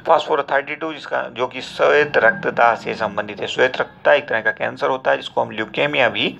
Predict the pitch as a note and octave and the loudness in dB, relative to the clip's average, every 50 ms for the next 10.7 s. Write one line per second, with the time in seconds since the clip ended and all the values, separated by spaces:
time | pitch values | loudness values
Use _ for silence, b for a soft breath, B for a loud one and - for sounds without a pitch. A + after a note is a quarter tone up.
0 | B B B B B B B B B B B - - A#2 G#2+ - - A#2 G2+ E2+ | B B B B B B B B B B B -4 -2 -2 -2 0 0 0 0 2
1 | F2 A2+ G2+ D#2 - - B B B B B B B B B - - - - - | 0 0 -2 -2 -6 -12 B B B B B B B B B -20 -20 -10 0 4
2 | A#2+ A2+ A2+ A2+ G2+ G2 G2+ A2+ A#2+ B2 B2+ B2+ C3+ C#3+ C#3+ C#3+ D3+ E3 D#3+ - | 6 6 6 6 4 2 2 0 2 2 2 0 2 0 2 2 2 2 2 0
3 | - - - - - - B2+ - C3+ A2 - A#2 G#2+ A2 A2+ A2 - - A#2+ - | -6 -14 -18 -4 -2 -2 -2 -2 -4 -6 -6 -8 -4 -4 -6 -6 -4 -6 -8 -8
4 | - C3 C3+ D3+ D3+ C3+ C3 C3+ B2+ - - C3 B2+ B2+ B2+ C3+ C3+ D3 D#3 D#3+ | -2 0 2 2 2 2 0 -2 -2 -2 0 0 0 0 0 -2 2 4 4 4
5 | - - - _ _ _ _ _ _ _ _ _ _ _ _ _ _ _ _ _ | 4 0 -8 _ _ _ _ _ _ _ _ _ _ _ _ _ _ _ _ _
6 | _ _ _ _ _ _ _ _ _ - - - - G#2 A2 C3 D3 E3 E3+ - | _ _ _ _ _ _ _ _ _ -20 -18 -12 -6 0 2 4 4 4 4 4
7 | D#3 D3+ D3+ C#3+ - C3+ C3 A#2+ C3 B2+ A#2+ B2+ B2 A#2 A#2+ A#2+ A#2 A2 A2 A2 | 2 2 0 -2 -2 -2 0 0 0 -2 0 0 2 2 2 0 2 4 4 4
8 | G#2+ - - - A2 A#2 B2+ B2+ - A2 G2 A2 B2 C3+ - C3 B2 A#2 A#2 A2+ | 4 2 0 -2 -2 -2 -2 -2 -4 -4 0 0 0 0 2 2 2 2 0 -2
9 | A2+ A2+ A2+ A2+ A2 G#2+ A2 A#2 - - - A#2 A#2+ B2 A#2+ A#2 B2 C3+ C3 A2 | 0 0 0 0 0 -4 -6 -6 -6 -2 0 2 2 4 4 4 2 2 2 -2
10 | G#2+ A2 - - A2 A2 G#2+ - - G#2+ G#2 G#2 A2+ - | -6 -6 -8 -6 -4 -2 -2 0 2 2 4 4 4 2